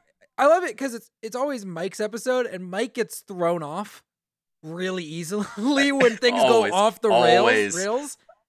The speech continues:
Speaker 1: and you, you,
Speaker 2: Always.
Speaker 1: you, you bring things off the rails. So it's always amusing for me to watch a little bit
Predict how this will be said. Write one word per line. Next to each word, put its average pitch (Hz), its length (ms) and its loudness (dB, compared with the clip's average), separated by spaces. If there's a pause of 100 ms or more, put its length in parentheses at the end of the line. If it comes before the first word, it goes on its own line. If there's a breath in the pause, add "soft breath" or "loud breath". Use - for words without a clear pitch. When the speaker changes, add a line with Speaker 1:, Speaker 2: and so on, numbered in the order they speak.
Speaker 1:
and 196 160 -6
you, 214 300 -2
you, 202 160 -2
Speaker 2:
Always. 190 720 -2
Speaker 1:
you, 160 60 -12
you 190 60 -10
bring 180 260 -8
things 196 200 -12
off 185 220 -6
the 175 80 -10
rails. 165 400 -6
So 190 140 -6
it's 208 100 -4
always 240 260 2
amusing 202 400 -6
for 185 120 -12
me 170 140 -8
to 160 60 -2
watch 156 300 -4
a 170 80 -8
little 143 240 -8
bit 131 260 -12